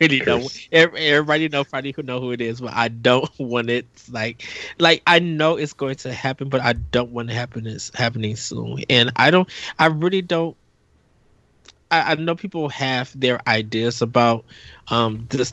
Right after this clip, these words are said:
Speaker 1: this particular person, but I'm just like, you got me into gaming, and you are the reason why I talk about Japanese games or I play wacky games, that I do podcasts, that I write stories, and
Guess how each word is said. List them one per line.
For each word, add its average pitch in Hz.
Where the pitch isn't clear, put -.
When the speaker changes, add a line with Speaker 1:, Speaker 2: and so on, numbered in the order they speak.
Speaker 1:
this 120
particular 123
person, 117
but 117
I'm 131
just 139
like, 120
you 131
got 135
me 117
into 120
gaming, -
and 117
you 139
are 131
the 131
reason 120
why 117
I 113
talk -
about 113
Japanese 113
games 107
or 107
I 104
play 139
wacky 113
games, 110
that 123
I 113
do 135
podcasts, 113
that 110
I 107
write 120
stories, 107
and 107